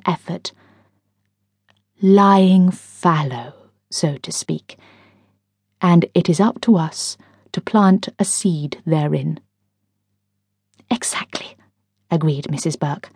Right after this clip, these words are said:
struck anew by her husband's wisdom. Upstairs,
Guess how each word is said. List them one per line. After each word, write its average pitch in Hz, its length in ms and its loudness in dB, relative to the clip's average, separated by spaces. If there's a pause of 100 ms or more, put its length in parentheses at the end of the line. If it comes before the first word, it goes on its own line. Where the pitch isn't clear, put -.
(480)
struck - 480 0
anew 175 520 4
by 160 100 0
her 151 160 -2
husband's 160 540 0
wisdom. 156 480 -4 (1700)
Upstairs, 190 720 0